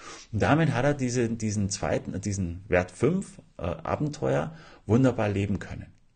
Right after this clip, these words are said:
Und das sind so Beispiele, wie man eben mit seinen zwiespältigen Werten umgehen kann. Und wenn du diese Hierarchie kennst, erkennst du das.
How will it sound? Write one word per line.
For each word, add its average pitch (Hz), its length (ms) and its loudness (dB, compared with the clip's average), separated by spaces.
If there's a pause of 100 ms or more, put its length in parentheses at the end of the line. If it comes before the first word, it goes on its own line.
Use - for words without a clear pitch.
(640)
Und 104 80 2
das 113 120 4
sind 147 120 4
so 156 120 2
Beispiele, 143 580 2
wie 127 100 2
man 131 180 4
eben 117 200 2
mit 117 160 0
seinen 107 400 0
zwiespältigen 107 1040 0
Werten 98 460 0
umgehen 110 500 0
kann. 65 240 -10
Und 71 100 -4
wenn 104 140 4
du 120 60 2
diese 107 240 0
Hierarchie 101 400 2
kennst, 131 340 0
erkennst - 420 -4
du 160 60 -8
das. 185 300 -2